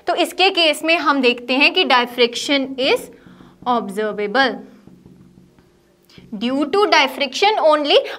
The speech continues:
my sound is going to that room। ये basically क्या है? डायफ्रैक्शन ही है। But अगर हम बात करें diffraction of light, तो ये हमारे पास विजिबल नहीं है।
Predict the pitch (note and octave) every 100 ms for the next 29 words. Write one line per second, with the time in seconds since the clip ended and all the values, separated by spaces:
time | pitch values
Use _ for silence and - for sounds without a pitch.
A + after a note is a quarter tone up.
0 | A#3+ A#3+ B3 D#4+ G4 F4+ D#4 D#4 E4+ C4
1 | C#4 C#4+ D4+ F#4 C4 A#3+ D4 F#4 D4+ G#3+
2 | - B3+ C4+ C4+ C#4+ D4 D4 D4+ C#4 F4
3 | G#4 C4 C4 C4+ C4+ - F#4+ F#4+ F#4 F#4
4 | D4 - - - D#4+ E4 D#4 D4+ G4 G#4
5 | G#4 F4+ E4 E4+ F#4 F#4 D4+ - D4 -
6 | F#4+ F#4+ F#4+ D#4 F4 D#4 B3 - - -
7 | E4 A#3+ B3+ D4 F4+ E4 C4+ B3+ B3 B3
8 | C#4+ A#4+ - - - G#3+ A3+ A3 G3+ G#4+
9 | F#4 C4 C#4 B3+ A3